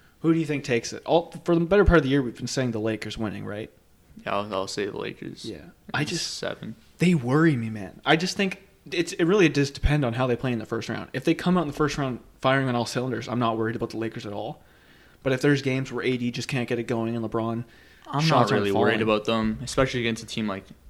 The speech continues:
Speaker 2: the Nets.
Speaker 1: Yeah.
Speaker 2: They have no answer for A D or Drummond.
Speaker 1: Yeah. The only thing that worries me is, though, like, Lakers, I don't know if they necessarily have an answer for the Nets guys. 'Cause LeBron will be able to match up pretty well against K D, but
Speaker 2: And Harden.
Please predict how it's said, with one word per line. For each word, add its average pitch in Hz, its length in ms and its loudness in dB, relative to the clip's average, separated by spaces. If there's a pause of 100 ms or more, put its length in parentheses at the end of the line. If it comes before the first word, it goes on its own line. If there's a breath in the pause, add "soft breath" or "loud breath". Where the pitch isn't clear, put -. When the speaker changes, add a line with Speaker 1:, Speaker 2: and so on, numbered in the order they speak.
(140)
Speaker 2:
the 107 100 -6
Nets. 95 500 -6 (260)
Speaker 1:
Yeah. 110 280 -6
Speaker 2:
They 110 100 4
have 110 140 2
no 107 180 0
answer 104 320 -4
for 98 260 -6 (220)
A 110 140 6
D 107 220 0
or 110 240 0
Drummond. 92 420 -6
Speaker 1:
Yeah. 120 300 -2 (100)
The 156 100 2
only 220 180 4
thing 190 120 2
that 151 100 2
worries 170 300 4
me 127 100 2
is, 113 120 -4
though, 110 120 -2
like, 113 360 -6
Lakers, 147 320 0
I 131 60 0
don't 143 120 -4
know 143 80 -2
if 127 100 -6
they 131 100 -2
necessarily 127 460 -4
have 123 120 -6
an 120 80 -6
answer 120 260 -6
for - 120 -12
the 117 60 -4
Nets 147 280 -4
guys. - 400 -12 (720 soft breath)
'Cause 151 200 -2
LeBron 151 320 0
will 190 60 0
be 170 80 4
able 156 100 2
to 143 60 0
match 135 220 -2
up 120 120 -4
pretty 143 160 4
well 131 140 4
against 117 260 -4
K 127 160 -2
D, 123 200 -2
but - 240 -4 (100)
Speaker 2:
And 76 120 -12
Harden. 92 440 -4